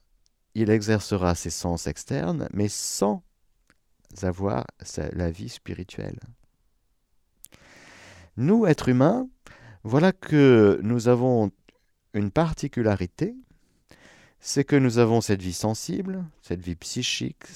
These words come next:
nous avons une imagination, nous avons une mémoire, et cetera. Mais tout cela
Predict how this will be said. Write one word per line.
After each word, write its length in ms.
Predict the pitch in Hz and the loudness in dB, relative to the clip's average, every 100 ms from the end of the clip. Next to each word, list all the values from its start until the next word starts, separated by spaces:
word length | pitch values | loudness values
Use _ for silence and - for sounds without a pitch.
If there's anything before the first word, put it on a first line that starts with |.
| - | -12
nous 180 | 92 90 | -6 -2
avons 180 | 85 85 | -2 -2
une 140 | 85 | 0
imagination, 840 | 120 120 113 92 92 - - 73 104 | 0 2 0 -2 -6 -6 -12 -12 -12
nous 160 | 101 | -12
avons 100 | 82 | -10
une 160 | 76 76 | -8 -2
mémoire, 580 | 107 101 82 82 82 - | -2 -2 -4 -6 -10 -12
et 40 | |
cetera. 320 | - - - - - - - - _ _ - _ 110 | -14 -14 -12 -12 -18 -20 -20 -20 _ _ -20 _ -4
Mais 100 | 117 | -4
tout 240 | - 226 | -4 -6
cela 560 | 214 135 113 131 175 | -4 -4 -2 0 -2